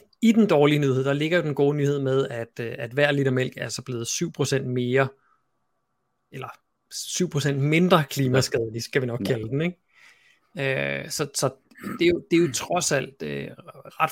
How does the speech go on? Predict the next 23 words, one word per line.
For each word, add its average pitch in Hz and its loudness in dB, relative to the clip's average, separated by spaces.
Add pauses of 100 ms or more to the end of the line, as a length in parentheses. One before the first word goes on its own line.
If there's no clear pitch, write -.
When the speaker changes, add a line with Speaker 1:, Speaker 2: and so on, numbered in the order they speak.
(100)
Speaker 1:
flot, 147 2
at 135 -8
de 135 0
har 127 0
nået 135 0
det. 131 0 (760)
Øh, 127 0
er 160 4
der 185 2
noget 175 6
i 165 4
nyheden 170 2
omkring, 143 -4
hvordan 143 0
de 160 -4
har 143 2
nået 147 0 (140)
de 147 -6
der 143 0
syv 147 -4
procent? - -4 (2750)
Speaker 2:
Øhm, 120 0 (520)
nej, 107 4